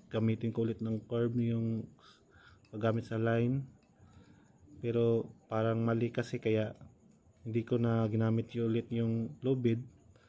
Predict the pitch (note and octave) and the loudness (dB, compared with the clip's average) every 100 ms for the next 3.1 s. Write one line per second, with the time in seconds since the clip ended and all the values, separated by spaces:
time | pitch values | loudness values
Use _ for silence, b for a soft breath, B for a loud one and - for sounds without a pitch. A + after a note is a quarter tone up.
0 | b b b b b - B2 A2+ B2+ C3 | b b b b b -12 -10 -4 0 0
1 | - B2 A#2+ A#2+ A2+ B2 B2 C3 C3 C3 | 2 4 6 4 0 2 4 4 4 2
2 | C3 B2+ B2 A#2+ A2+ A2+ - A#2 A2+ A2+ | 2 2 0 0 -2 -2 -4 -2 0 -2